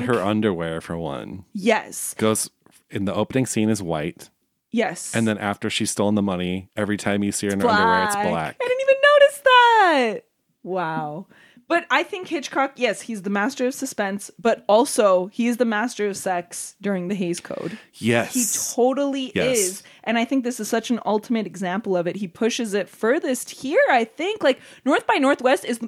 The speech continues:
Speaker 1: one of the most horny movies
Speaker 2: <laughs>
Speaker 1: I've
Speaker 2: It's
Speaker 1: ever
Speaker 2: so
Speaker 1: seen in
Speaker 2: horny.
Speaker 1: my life. But this, like, the fact that it just opens and they're in bed, like, I will never get over it. And in their underwear.
Speaker 2: Even watching it today to prep for this, the opening scene in bed, I was like, "Oh, this is, like,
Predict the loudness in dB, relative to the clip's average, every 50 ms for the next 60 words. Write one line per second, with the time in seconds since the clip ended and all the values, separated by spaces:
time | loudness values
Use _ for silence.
0 | -8 -4 -2 0 0 0 0 0 -2 -2 -6 -10 -20 -8 -4 -2 0 2 2 4
1 | 4 4 4 4 4 4 2 4 4 4 4 4 4 2 4 8 10 10 12 12
2 | 10 10 10 8 8 8 8 6 6 6 6 6 6 4 4 2 -2 -4 -6 -8
3 | -12 -20 -20 -20 -20 -20 -20 -20 _ _ 2 2 2 2 2 2 4 4 4 2
4 | 0 0 2 0 0 2 2 0 0 0 -2 -4 -4 -4 -2 -4 -4 -4 -6 -6
5 | _ 4 6 6 6 4 4 0 0 0 0 -2 -2 -2 -2 -2 -2 -4 -6 -4
6 | -4 -2 0 0 0 -2 -2 0 2 4 4 4 4 2 2 -2 -6 -4 -4 -4
7 | -4 -2 -2 -2 -2 -2 0 0 0 -2 0 0 2 2 2 2 4 2 2 2
8 | 0 -4 -4 0 2 4 4 4 4 4 4 2 2 4 2 4 6 8 8 8
9 | 8 6 6 6 4 6 6 8 8 8 8 8 6 6 4 2 0 2 2 0
10 | 0 -2 -2 -2 0 2 2 2 4 4 4 4 2 2 0 -2 -4 -2 -2 -2
11 | -2 -2 -2 -2 -2 -2 -2 -2 -4 -8 -10 -12 -16 _ -2 0 2 2 4 2
12 | 2 2 0 0 0 -2 -2 -2 0 0 2 2 0 0 0 0 0 0 0 -2
13 | -2 -2 -2 -2 0 2 2 4 2 2 2 2 2 2 2 -2